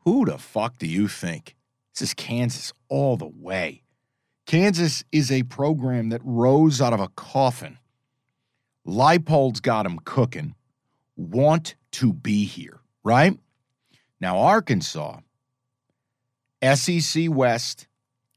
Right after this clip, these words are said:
lot of hype, started ranked. Season did not go the way they wanted. Just did not. Sam Pittman fires the D C. They go get the aforementioned Travis Williams.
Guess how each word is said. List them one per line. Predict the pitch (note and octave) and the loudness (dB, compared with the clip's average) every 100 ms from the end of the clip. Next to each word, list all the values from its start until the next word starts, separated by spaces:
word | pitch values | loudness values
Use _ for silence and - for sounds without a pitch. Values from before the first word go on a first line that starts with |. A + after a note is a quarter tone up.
| _ - | _ -16
lot | E2+ F2 G#2 C#3+ | -8 -2 2 2
of | |
hype, | D3 B2+ A#2+ B2 _ _ _ | 2 0 0 -4 _ _ _
started | - - - G2+ F#2 A#2 D#3+ | -8 -6 -4 -2 -2 0 0
ranked. | C3+ A#2+ A#2+ A#2 - - _ _ _ _ _ _ _ _ | 0 -2 -2 -6 -12 -20 _ _ _ _ _ _ _ _
Season | - D3+ B2+ G#2 F2+ | -2 2 2 2 -4
did | E2+ | -2
not | F#2 F2 - | -2 -2 -4
go | E2+ | -10
the | D#2 | -8
way | D2 | -12
they | D2 - | -14 -18
wanted. | - - _ _ _ _ _ | -20 -20 _ _ _ _ _
Just | - B2+ - | 0 0 0
did | G#2 C#2 | -6 -6
not. | C2 - _ _ _ _ _ _ _ _ _ _ _ _ _ - | -12 -12 _ _ _ _ _ _ _ _ _ _ _ _ _ -10
Sam | - C#3 B2 | 0 2 2
Pittman | B2+ B2 B2 A2 G2+ _ _ | 2 2 2 2 0 _ _
fires | _ A#2 A#2+ D3+ C#3 | _ 0 4 4 2
the | D3+ | 0
D | C#3+ D#3 | 0 2
C. | C#3 - G2+ G2+ _ _ _ _ _ _ | 0 -2 -4 -6 _ _ _ _ _ _
They | G2 G#2 | -4 0
go | A#2 | 0
get | A2+ A#2+ | 0 -2
the | A#2+ | -4
aforementioned | A#2 C3 B2 A#2+ A#2 B2 A#2 | -4 -2 0 2 0 -2 -2
Travis | A#2 A2 A#2+ B2 | 0 0 0 0
Williams. | G#2+ E2+ D2 - | 0 0 -6 -14